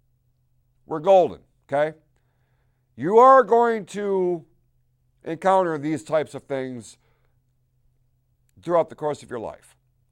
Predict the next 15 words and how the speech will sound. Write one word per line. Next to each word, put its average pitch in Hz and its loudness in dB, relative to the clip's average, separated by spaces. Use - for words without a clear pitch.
Now, 151 2
as 156 -2
you 185 -6
learn 180 -4
these 143 -8
lessons, 104 -8
you 160 -14
know 208 2
what 143 0
to 123 -12
look 95 -8
for. 113 -6
You 131 -10
know 170 -2
what, 139 -4